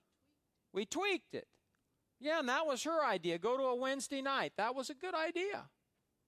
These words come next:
Instead of taking a Saturday when people don't want to pick up trash, they want to enjoy,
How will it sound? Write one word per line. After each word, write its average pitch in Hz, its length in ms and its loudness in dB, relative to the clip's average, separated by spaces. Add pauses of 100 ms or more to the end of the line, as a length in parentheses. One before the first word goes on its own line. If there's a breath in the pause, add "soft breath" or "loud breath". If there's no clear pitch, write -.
(560)
Instead 240 240 -2
of 214 100 -2
taking 269 360 2
a 262 60 -2
Saturday 254 640 2
when 170 300 -4 (220 soft breath)
people 247 320 -2
don't 302 200 2
want 330 180 2
to 277 40 2
pick 240 240 -2
up 208 160 -2
trash, 196 380 0
they 220 100 -2
want 226 160 0
to 220 40 -2
enjoy, 226 440 0